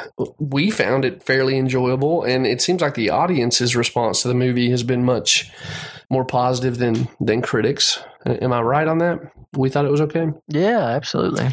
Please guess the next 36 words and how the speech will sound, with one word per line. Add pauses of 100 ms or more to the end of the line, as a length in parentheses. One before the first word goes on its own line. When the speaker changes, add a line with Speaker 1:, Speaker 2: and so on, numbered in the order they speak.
(140)
Speaker 1:
I
say
okay.
I'm
not
saying
we're,
we're
morally
endorsing
it,
but
just
as
a
comic
book
movie,
we
weren't
repulsed,
right? (320)
Speaker 2:
Right. (160)
Speaker 1:
All
right. (440)
So, (260)
um,
let
me
give
you
this
synopsis
on
the
movie,